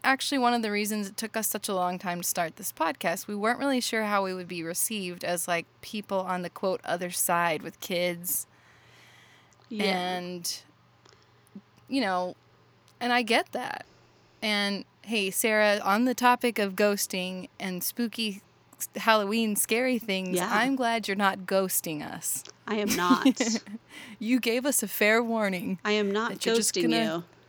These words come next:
Speaker 1: take a little break and you'll be back.
Speaker 2: Yeah, and I'm not taking a break from the Facebook group because you can just get on Facebook all the time, <laughs> like,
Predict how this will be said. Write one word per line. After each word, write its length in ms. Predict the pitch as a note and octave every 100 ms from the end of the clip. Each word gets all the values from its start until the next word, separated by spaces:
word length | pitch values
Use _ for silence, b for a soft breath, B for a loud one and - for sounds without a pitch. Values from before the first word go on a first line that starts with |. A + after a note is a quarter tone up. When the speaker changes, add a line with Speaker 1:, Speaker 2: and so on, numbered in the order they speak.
| b b b _
Speaker 1:
take 220 | - G3+
a 60 | B3
little 220 | C4 D#4
break 800 | D4+ D4+ C4 B3+ A#3 - - - _ _ -
and 140 | F#3+
you'll 100 | F#3
be 120 | G3+
back. 320 | A3+ G3+ F#3+ -
Speaker 2:
Yeah, 220 | A3 G#3 -
and 140 | F#4+
I'm 100 | A3+
not 200 | D4 F4+
taking 300 | E4 E4 D#4+
a 20 | C#4
break 260 | A#3 B3+
from 140 | - A#3+
the 100 | F#3
Facebook 480 | - A3+ - F3
group 240 | - D#3+ D3
because 460 | F3 F#3 F3 D#3+ -
you 140 | G3
can 140 | G3 B3+
just 220 | C4 G3+
get 180 | F#3 F3
on 200 | F#3+ D#3+
Facebook 460 | D#3+ F#3+ - C#3+
all 120 | D#3 D3+
the 100 | -
time, 400 | G3+ F3+ - F3 -
<laughs> 200 | - -
like, 220 | G3 -